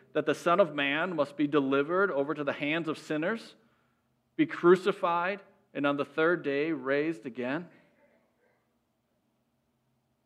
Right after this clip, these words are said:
Then they remembered his words. When they came back from the tomb, they told all these things to the eleven and to all the others.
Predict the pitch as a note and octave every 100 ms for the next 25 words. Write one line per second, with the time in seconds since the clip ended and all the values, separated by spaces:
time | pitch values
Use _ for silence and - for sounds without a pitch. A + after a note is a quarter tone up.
0 | _ _ _ _ _ - D3 D#3 D#3 C#3+
1 | C3+ D3 C#3+ C3 A#2+ A2 B2+ C3+ A2+ -
2 | - _ _ _ _ _ _ _ _ _
3 | _ _ _ _ _ _ _ _ _ _
4 | _ _ _ _ _ _ _ _ _ _
5 | _ _ _ _ _ _ _ - C3 C3+
6 | E3+ D#3 D3+ D#3+ D#3+ D#3+ C#3+ C#3 F3 F3
7 | D#3+ C#3+ C3 E3 E3 D#3 E3 E3+ E3+ D#3
8 | - F3 E3+ D3 - D3+ D3+ D3 D3+ D#3
9 | D3 A2+ - _ _ _ _ _ _ _
10 | _ _ _ _ _ _ _ _ _ D3
11 | C#3 D#3 D3+ D#3 D#3 D3 D3+ D3 B2